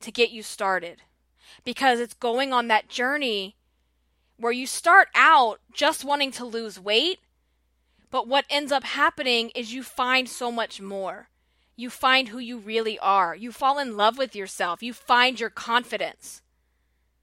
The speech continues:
Because confidence doesn't come just because you're in a size eight jeans, right? Confidence comes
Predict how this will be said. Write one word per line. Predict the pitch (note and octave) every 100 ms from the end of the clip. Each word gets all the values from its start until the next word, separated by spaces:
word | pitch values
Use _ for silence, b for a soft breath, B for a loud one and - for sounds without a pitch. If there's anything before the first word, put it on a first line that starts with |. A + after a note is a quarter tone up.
| _ _ _ _ b b -
Because | C#4 D4+ -
confidence | - C4+ D4+ E4 D4+ C#4 -
doesn't | C4 C4 B3+ -
come | - C4+ C4+ G#3+
just | A#3+ A3+
because | C4 B3+ A#3+ G#3
you're | A3+
in | G#3+
a |
size | G3+ A#3 G#3+ G3+ -
eight | A3+ G#3
jeans, | - C4 A#3 - - - - _ _ _ _ _ _ _
right? | G#3 A#3 D4+ B B B -
Confidence | D4 F4+ E4+ C#4 A#3 -
comes | - C#4 C#4 A3+ G3 F#3 -